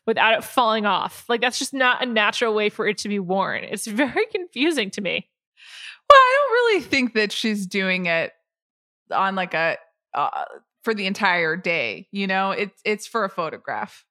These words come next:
Speaker 2: I think that it's, like, it's probably going from a table to a car, you know? You can do it for ten seconds. But I, I see what you mean. I al-, I also like <laughs> outerwear. I am, I was just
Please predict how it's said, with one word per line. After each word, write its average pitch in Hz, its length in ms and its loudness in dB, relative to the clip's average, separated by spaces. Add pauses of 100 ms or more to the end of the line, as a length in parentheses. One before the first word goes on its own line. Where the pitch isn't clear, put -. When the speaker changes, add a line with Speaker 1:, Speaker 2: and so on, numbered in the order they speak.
Speaker 2:
I 208 60 -2
think 196 320 -4
that 180 220 -2
it's, 190 220 -8
like, 185 220 -4
it's 190 140 -6
probably 185 380 -2
going 180 260 0
from 180 180 -6
a 170 60 -2
table 170 340 -6
to 170 180 -10
a 170 40 -12
car, 151 420 -6 (140)
you 190 140 -4
know? 180 120 -2
You 185 160 -8
can 180 200 -6
do 165 100 -6
it 147 120 -8
for 175 120 -8
ten 170 240 -6
seconds. - 480 -12
But 226 260 0
I, 240 240 0 (140)
I 247 80 2
see 240 240 -4
what 202 120 0
you 165 100 -6
mean. 156 340 -6
I 247 140 4
al-, 240 180 2
I 233 140 6
also 208 320 6
like 180 180 6
<laughs> - 20 -8
outerwear. 170 560 2 (600)
I 269 160 6 (260)
am, - 160 -4
I 415 220 4
was 659 220 0
just 302 240 -2